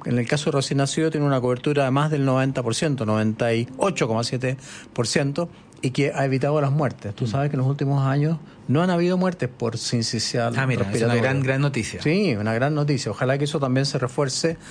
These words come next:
Speaker 1: aprovechando esta situación lamentable.
Speaker 2: Dado que estamos hablando de, de vacuna, el proceso de, de, de promoción de que la ciudadanía se vacune en materia de, de influenza, siempre se discute un poco las causas del, del éxito, porque, a ver, la pandemia fue algo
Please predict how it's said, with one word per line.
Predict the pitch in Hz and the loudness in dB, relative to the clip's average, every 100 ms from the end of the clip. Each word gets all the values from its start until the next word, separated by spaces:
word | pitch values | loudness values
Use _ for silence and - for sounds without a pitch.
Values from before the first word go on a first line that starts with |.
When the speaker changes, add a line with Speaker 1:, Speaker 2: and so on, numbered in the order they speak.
| - - | -18 -8
Speaker 1:
aprovechando | 113 120 113 139 131 | -2 0 2 2 0
esta | 131 123 | -2 -4
situación | - 123 113 127 120 | -6 -4 -2 0 0
lamentable. | 113 110 107 107 104 104 107 | 2 0 0 -2 0 -2 -4
Speaker 2:
Dado | 190 240 269 | 0 2 2
que | |
estamos | 254 247 | 0 0
hablando | 233 240 240 | 2 2 2
de, | 226 208 185 165 | 4 2 2 2
de | 151 | 2
vacuna, | 143 131 196 220 | 2 2 0 2
el | 220 | 0
proceso | 156 139 160 175 | 0 -2 0 0
de, | 165 151 131 | 2 2 0
de, | 135 135 123 120 101 | -2 -2 -2 -6 -8
de | 143 127 120 113 104 | -6 -4 -2 -4 -2
promoción | 120 113 107 170 | -2 0 -2 0
de | 180 | 2
que | |
la | 156 | 0
ciudadanía | 131 135 131 151 | 0 0 2 0
se | 151 | 2
vacune | 117 95 202 247 | 0 0 0 2
en | 165 | 2
materia | 131 143 147 | 2 2 2
de, | 143 143 | 2 0
de | 135 | 0
influenza, | 143 127 156 175 185 220 | -2 2 0 2 0 0
siempre | - 240 277 | 0 -2 0
se | 285 | -2
discute | 226 - 240 247 | -4 -2 0 0
un | 196 | 0
poco | 220 247 | 0 0
las | 233 170 - | 0 -2 -2
causas | 226 247 254 262 233 | 0 0 0 0 0
del, | 208 196 185 151 | 0 2 0 0
del | 160 180 | 0 2
éxito, | 190 - 127 143 170 | 0 -4 -2 0 0
porque, | 175 147 160 151 - - | -2 0 -2 -2 -8 -2
a | 147 | 0
ver, | 120 135 | 0 -2
la | |
pandemia | 143 139 147 180 | -2 0 2 2
fue | 160 165 | 0 0
algo | 160 160 165 | 0 0 -4